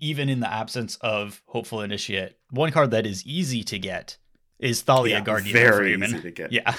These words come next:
Speaker 1: <laughs> So all of these mono white decks do have their copies of Thalia, and boy, that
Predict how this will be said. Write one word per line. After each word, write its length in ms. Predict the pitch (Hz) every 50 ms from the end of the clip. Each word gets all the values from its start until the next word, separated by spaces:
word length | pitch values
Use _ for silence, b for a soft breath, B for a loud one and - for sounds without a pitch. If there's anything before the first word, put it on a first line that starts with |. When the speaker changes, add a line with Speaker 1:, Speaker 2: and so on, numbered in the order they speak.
| -
Speaker 1:
<laughs> 100 | - _ -
So 540 | - - - 151 151 151 143 131 117 117 B B B B B B B B B
all 260 | - 123 156 170 170
of 80 | 170 156
these 180 | 156 160 143 135
mono 220 | 156 143 139 139 123
white 160 | 127 127 107
decks 220 | 117 117 104 110 98
do 240 | - 143 156 170 160
have 180 | 147 135 127
their 120 | 123 131 120
copies 340 | 117 113 104 - 113 98
of 100 | 104 98
Thalia, 640 | - 110 104 104 101 98 98 98 95 95 101 104 - _
and 320 | - 113 104 101 101 98 - _ _ - _ -
boy, 480 | 139 120 110 101 104 104 104 104 - _ _
that 300 | - 104 104 104 101 -